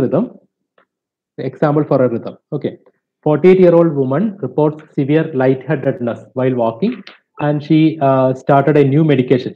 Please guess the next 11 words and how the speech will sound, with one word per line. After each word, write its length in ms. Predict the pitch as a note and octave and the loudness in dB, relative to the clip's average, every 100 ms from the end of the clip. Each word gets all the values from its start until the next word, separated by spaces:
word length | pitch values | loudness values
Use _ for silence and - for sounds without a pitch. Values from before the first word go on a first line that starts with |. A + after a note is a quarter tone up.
| _ _ | _ _
She 140 | - | -2
has 160 | D3 C#3+ | 0 0
started 300 | C#3+ C#3 D3+ | 2 2 2
a 80 | D#3+ | 2
medication 480 | C#3 B2 D3 C#3+ D3+ | 2 0 0 0 -2
for 140 | D3 | -2
hypertension. 600 | C3 A#2+ C#3+ - A#2+ G#2+ | 0 0 0 -2 -6 -6
That's 160 | A2 - | -8 -4
the 60 | |
history. 500 | D3+ B2+ - F#3 B3+ - _ _ _ _ _ _ _ _ _ _ _ _ _ _ _ _ _ _ _ _ _ _ _ _ _ _ _ _ _ _ _ _ _ _ _ _ _ _ C#3+ | -2 -4 0 0 0 -6 _ _ _ _ _ _ _ _ _ _ _ _ _ _ _ _ _ _ _ _ _ _ _ _ _ _ _ _ _ _ _ _ _ _ _ _ _ _ -4
Giddiness, 540 | C3 B2+ C3+ - - | -2 0 -2 -4 -14